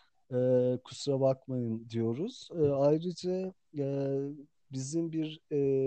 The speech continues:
Gmail hesabımız var. E, E R P süreçleri at gmail.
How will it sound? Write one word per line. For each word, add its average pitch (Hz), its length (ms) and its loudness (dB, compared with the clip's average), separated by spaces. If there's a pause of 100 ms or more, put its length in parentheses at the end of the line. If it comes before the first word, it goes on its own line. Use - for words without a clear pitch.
Gmail 131 640 -2 (840)
hesabımız 110 840 -4
var. 170 340 -2
E, 151 60 0 (680)
E 135 160 2
R 143 120 2
P 147 180 -4
süreçleri 135 600 -4
at - 240 -8
gmail. 139 440 0